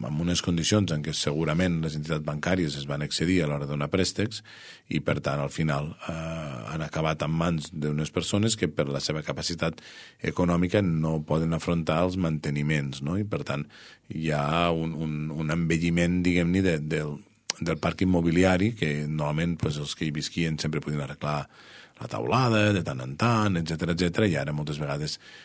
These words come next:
te trobes que quan comença a haver-hi goteres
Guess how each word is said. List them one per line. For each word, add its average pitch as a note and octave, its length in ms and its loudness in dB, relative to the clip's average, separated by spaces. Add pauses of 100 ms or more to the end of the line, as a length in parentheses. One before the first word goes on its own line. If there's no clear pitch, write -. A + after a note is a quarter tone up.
(160)
te E2+ 160 0
trobes D#2+ 280 0
que F2 120 0
quan D2 160 -2 (360)
comença D2 360 -4
a D2 40 0
haver-hi C#2+ 200 0
goteres D#2 500 -2